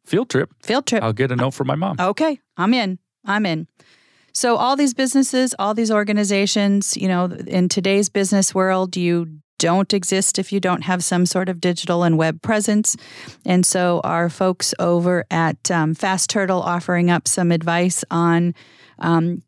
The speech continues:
Speaker 2: continuing to keep your website up to date and, um, the relatively,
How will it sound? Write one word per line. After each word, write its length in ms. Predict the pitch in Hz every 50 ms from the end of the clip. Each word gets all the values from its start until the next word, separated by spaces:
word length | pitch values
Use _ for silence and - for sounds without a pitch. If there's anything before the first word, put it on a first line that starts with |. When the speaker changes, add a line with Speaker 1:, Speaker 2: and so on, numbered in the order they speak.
| -
Speaker 2:
continuing 560 | - 202 190 175 - 202 190 190 185 185 190
to 100 | - 196
keep 260 | 180 - 208 185 180 -
your 120 | 175 165
website 480 | 165 160 170 175 160 - 196 185 180 -
up 140 | - 180 175 -
to 120 | - 185
date 260 | 170 175 180 190 - -
and, 520 | 202 175 175 170 170 170 170 170 160 - - -
um, 300 | 170 165 165 165 160 170
the 280 | 165 165 160 156 - -
relatively, 840 | - 185 220 240 254 254 247 - - 254 208 202 202 190 190 185 -